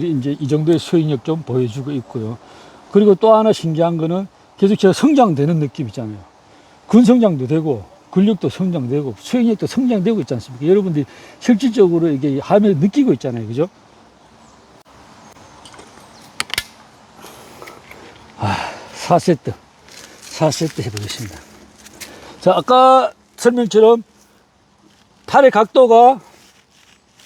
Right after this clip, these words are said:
몸이, 각자 몸이 앞으로 기운다. 자, 몸이 기울기 위해서 수직으로, 팔은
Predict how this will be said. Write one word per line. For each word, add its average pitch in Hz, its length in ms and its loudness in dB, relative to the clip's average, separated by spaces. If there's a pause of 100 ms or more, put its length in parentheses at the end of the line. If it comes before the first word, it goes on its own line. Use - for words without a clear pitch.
(120)
몸이, 254 440 4 (400)
각자 - 340 -2
몸이 233 360 0 (340)
앞으로 220 280 0
기운다. 170 560 2 (920)
자, 135 140 -6
몸이 220 380 4
기울기 208 360 2
위해서 233 440 6 (920)
수직으로, 285 760 4
팔은 262 560 2